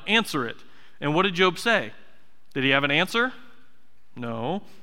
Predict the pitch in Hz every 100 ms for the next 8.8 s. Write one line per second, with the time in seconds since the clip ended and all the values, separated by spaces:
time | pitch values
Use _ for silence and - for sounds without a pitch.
0 | - 151 196 202 - 151 151 147 160 180
1 | 165 165 156 165 233 - 233 202 214 170
2 | 139 147 143 208 - 208 185 160 - 165
3 | 214 226 143 120 127 151 - - - 151
4 | 147 170 196 180 147 165 185 233 233 190
5 | 190 175 147 160 156 127 143 - - -
6 | 143 202 226 226 226 - - 151 147 160
7 | 165 156 147 143 139 147 208 233 196 175
8 | - 170 175 170 - 113 120